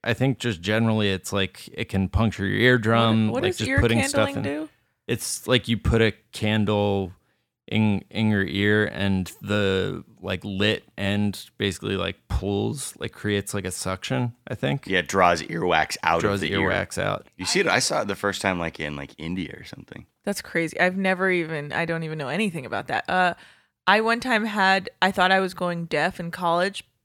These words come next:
Speaker 2: but it was just a wax buildup in one of my ears.
Speaker 1: Had you been, uh,
Speaker 3: Q-tipping it?
Speaker 1: Q-tipping?
Speaker 2: I mean, probably I'm a, I'm a normal person.
Speaker 3: Yeah.
Speaker 2: Um, I'm a human being.
Speaker 3: You don't use pens?
Speaker 2: No,
Speaker 1: So it had
Speaker 2: um,
Speaker 1: been impacted in there.
Speaker 2: I don't know, but it,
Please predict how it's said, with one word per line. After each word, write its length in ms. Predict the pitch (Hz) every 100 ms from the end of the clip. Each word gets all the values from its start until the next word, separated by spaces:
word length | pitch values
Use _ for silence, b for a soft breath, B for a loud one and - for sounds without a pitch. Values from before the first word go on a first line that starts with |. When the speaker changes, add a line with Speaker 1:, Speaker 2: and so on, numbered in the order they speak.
| _
Speaker 2:
but 120 | - 156
it 80 | 165
was 180 | 170
just 240 | - 175 -
a 60 |
wax 460 | 156 151 143 - -
buildup 420 | - 165 185 190
in 80 | 180
one 140 | 165
of 60 | 165
my 120 | 160 -
ears. 540 | 147 175 240 269 - - -
Speaker 1:
Had 280 | - 127 117
you 140 | 120
been, 540 | 117 120 117 113 113 -
uh, 380 | 113 110 107 107
Speaker 3:
Q-tipping 400 | 107 110 123 131
it? 100 | -
Speaker 1:
Q-tipping? 540 | 123 - 117 147 143 - _ _ _ _ _ _
Speaker 2:
I 140 | 214 226
mean, 180 | 220 208
probably 340 | 220 202 180
I'm 80 | 165
a, 60 | 160 -
I'm 120 | 165
a 40 |
normal 260 | 160 156 156
person. 400 | 151 160 170 147 -
Speaker 3:
Yeah. 280 | 80 76 - -
Speaker 2:
Um, 320 | 160 131 123
I'm 100 | 165
a 40 |
human 340 | 180 180 170 156
being. 300 | 160 147 90
Speaker 3:
You 60 |
don't 100 | 85
use 100 | 82 -
pens? 460 | 78 78 92 - _ _ 190
Speaker 2:
No, 320 | 180 160 147 143
Speaker 1:
So 140 | 127
it 60 | 120
had 40 | 113
Speaker 2:
um, 40 |
Speaker 1:
been 120 | 117 113
impacted 560 | 101 98 101 101 95
in 160 | 101 104
there. 240 | 92 90 -
Speaker 2:
I 120 | 226 285
don't 180 | 320
know, 300 | 285 262 220 196
but 220 | 202 -
it, 240 | 196 190